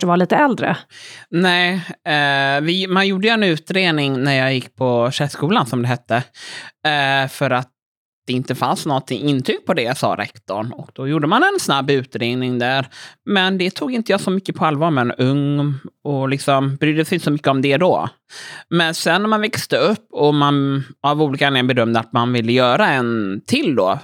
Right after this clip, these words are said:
Speaker 2: eller en ny, rättare sagt. Och då gjorde jag det, eh, vår, eh, hösten tjugohundrafemton och var klar våren tjugohundrasexton.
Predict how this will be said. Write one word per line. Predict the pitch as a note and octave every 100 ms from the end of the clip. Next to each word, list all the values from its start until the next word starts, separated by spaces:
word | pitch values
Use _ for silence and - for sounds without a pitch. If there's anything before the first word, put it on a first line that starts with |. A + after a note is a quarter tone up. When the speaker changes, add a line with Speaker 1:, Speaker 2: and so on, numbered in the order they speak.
| - _ _ -
Speaker 2:
eller | C3+ B2+
en | C3
ny, | E3+ F#3 F2+
rättare | G#2 - B2
sagt. | A#2 -
Och | - -
då | E3+
gjorde | F#3+ B3+ G#3+
jag | C4 G#3
det, | C3 C3 - - _ D#3+
eh, | D3+ D3+ D3 C#3 C3+
vår, | C#3 D#3+ C3+ C3
eh, | - D#3
hösten | D3 E3+ - E3
tjugohundrafemton | F3+ E3+ C3 C3 B2 - D3+ G#2 - - D3 A#2 F#2+ - -
och | A2
var | A2+
klar | - A2+ G#2+ A2 -
våren | A#2 A2 G2+
tjugohundrasexton. | A2+ A2 G#2 B2+ - - - E3+ D#2+